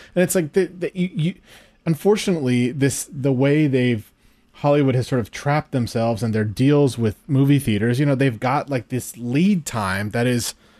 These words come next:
just very difficult to be nimble around. And so, um, I don't know, maybe that'll go,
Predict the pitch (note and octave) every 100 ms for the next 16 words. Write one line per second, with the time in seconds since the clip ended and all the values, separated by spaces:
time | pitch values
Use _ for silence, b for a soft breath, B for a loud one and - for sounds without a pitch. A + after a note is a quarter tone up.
0 | b b _ - E3 - _ _ _ _
1 | _ _ D3 A3 F3+ A#2+ D#3 D3+ B2+ B2
2 | - C#3 B2 B2+ A#2 D3 G#3+ A2 C#2+ B1
3 | - G#2 A2 C#2+ G1+ C2+ - C3 - D3
4 | C#3 C3+ b b b b b _ _ _
5 | _ _ D3 C#3+ C#3+ C#3 C3+ _ _ _
6 | - G#3+ D3+ C#3 C3+ C3 C3+ A2+ F#2 _
7 | G#2 F#2+ F#2+